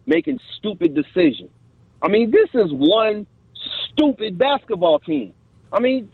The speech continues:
seriously, I don't, I'm not trying to be disrespectful, but this is the, probably the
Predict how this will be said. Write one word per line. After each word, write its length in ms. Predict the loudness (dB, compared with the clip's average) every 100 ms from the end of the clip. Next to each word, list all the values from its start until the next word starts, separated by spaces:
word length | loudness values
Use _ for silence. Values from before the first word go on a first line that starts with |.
| 2
seriously, 540 | 4 4 -2 -10 -8
I 60 | -2
don't, 300 | 2 2 0
I'm 140 | -4 -2
not 180 | -2 0
trying 180 | -2 -2
to 80 | -4
be 180 | -6
disrespectful, 1080 | -4 -4 -2 -4 0 0 0 -8 _ -8 -8 -8 _ _ -8
but 160 | 0
this 140 | 2 2
is 140 | 0
the, 120 | -2 -2
probably 380 | 0 -2 0
the 120 | -6